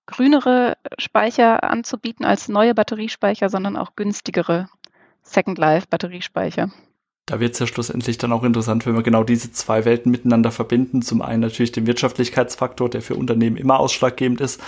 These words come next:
Speaker 2: aber auch eben der Nachhaltigkeitsfaktor, der überzeugt das dann auch in Summe. Für uns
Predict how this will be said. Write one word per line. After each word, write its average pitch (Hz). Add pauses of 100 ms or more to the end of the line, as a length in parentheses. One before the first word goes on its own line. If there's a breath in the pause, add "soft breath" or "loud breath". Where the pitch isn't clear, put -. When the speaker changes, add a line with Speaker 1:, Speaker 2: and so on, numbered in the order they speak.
(220 loud breath)
Speaker 2:
aber 117
auch -
eben -
der 113
Nachhaltigkeitsfaktor, 120 (320 loud breath)
der 120
überzeugt 120
das 123
dann 127
auch 127
in 123
Summe. 131 (1080 loud breath)
Für 131
uns -